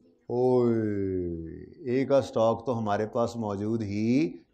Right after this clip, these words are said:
नहीं है। अब जब भी ये सिचुएशन आएगी, तो आ जाके हम अपना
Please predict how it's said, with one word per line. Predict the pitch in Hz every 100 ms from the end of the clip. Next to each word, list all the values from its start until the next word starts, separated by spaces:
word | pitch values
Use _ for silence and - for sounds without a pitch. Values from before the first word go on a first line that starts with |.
| -
नहीं | 104 107 101
है। | 87 80 80 _ _ -
अब | 113
जब | 113 131
भी | 143
ये | 151 143
सिचुएशन | 139 135 123 135 117
आएगी, | 104 104 113
तो | 139 - _ -
आ | 104 113
जाके | 120 110 107 131
हम | 110 120
अपना | 101 110 110 139 -